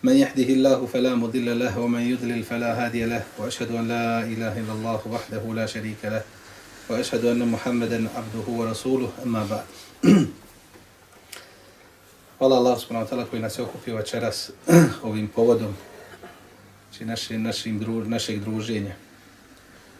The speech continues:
E, idu, da kažem, ovo hladniji dani, poslovi se, da kažemo, umanjuju. Zimski period je period kada čovjek treba maksimalno iskoristiti, da kažem, ovo vrijeme.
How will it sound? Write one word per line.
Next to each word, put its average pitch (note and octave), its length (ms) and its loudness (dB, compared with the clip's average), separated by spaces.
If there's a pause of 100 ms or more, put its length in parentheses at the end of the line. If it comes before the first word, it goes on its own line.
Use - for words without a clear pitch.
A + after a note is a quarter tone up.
(920)
E, A2+ 360 -2
idu, C3+ 420 4 (180)
da B2+ 80 -6
kažem, A#2+ 320 6
ovo A#2+ 260 2 (300)
hladniji A#2 360 0
dani, A#2 400 0 (1160)
poslovi B2 360 2
se, A2+ 120 -8
da A2 60 -6
kažemo, A2 360 -2
umanjuju. A2+ 520 2 (840)
Zimski A#2+ 340 -2
period A#2+ 320 -2
je A2+ 160 0 (640)
period B2+ 260 4
kada A#2+ 160 4
čovjek A#2+ 280 2
treba B2 240 4
maksimalno A2+ 460 -2
iskoristiti, A2+ 540 -4
da G#2 80 -6
kažem, A2 320 -6
ovo A2 180 0
vrijeme. G#2 400 -2